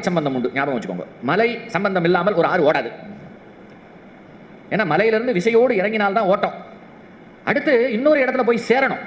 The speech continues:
இப்போ ஒரு இடத்துல அணையை கட்டி தடுத்து நிறுத்திட்டோம்னு சொன்னா ஓட்டம் குறைஞ்சிடும், தேங்கி ஒரு ஏரி போல நின்னுடும். கடல்ல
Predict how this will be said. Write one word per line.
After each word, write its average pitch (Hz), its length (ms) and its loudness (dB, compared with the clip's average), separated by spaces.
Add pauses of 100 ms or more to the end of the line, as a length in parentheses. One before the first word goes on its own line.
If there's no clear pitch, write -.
(1400)
இப்போ - 140 -2
ஒரு 208 80 4
இடத்துல 220 220 2
அணையை 269 220 2
கட்டி 233 240 -4
தடுத்து 254 240 0
நிறுத்திட்டோம்னு 233 360 -2
சொன்னா 220 220 2
ஓட்டம் 254 260 0
குறைஞ்சிடும், 196 380 -2 (180)
தேங்கி 240 320 0 (200)
ஒரு 196 60 2 (100)
ஏரி 269 180 2
போல 233 220 2
நின்னுடும். 202 280 -2 (540)
கடல்ல 277 260 2